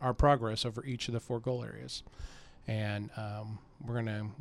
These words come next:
share with them everything that we've done. We're gonna get their feedback. We'll make our plans for the next year, and we will keep trucking along until we get to June of twenty twenty-seven.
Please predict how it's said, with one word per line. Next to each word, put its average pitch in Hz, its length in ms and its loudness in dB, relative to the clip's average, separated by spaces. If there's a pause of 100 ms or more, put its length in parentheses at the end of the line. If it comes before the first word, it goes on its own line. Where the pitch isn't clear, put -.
(760)
share 139 220 6
with 139 100 6
them 135 160 8
everything 131 300 8
that 123 80 4
we've 120 180 2
done. 147 280 10
We're 127 80 6
gonna 113 200 2
get 110 140 2
their 113 100 0
feedback. 143 580 6
We'll 104 80 -4
make 104 240 -4
our 107 80 4
plans 117 340 0
for 120 120 0
the 107 100 2
next 120 300 0
year, 147 140 4
and 117 100 2
we 120 80 0
will 110 120 -2
keep - 220 -8 (120)
trucking 117 300 -2
along 120 320 0
until 110 220 -4
we 110 100 -4
get 113 220 -4
to 113 100 -6
June 110 260 0
of 107 80 -4
twenty 110 260 -2
twenty-seven. 117 640 -4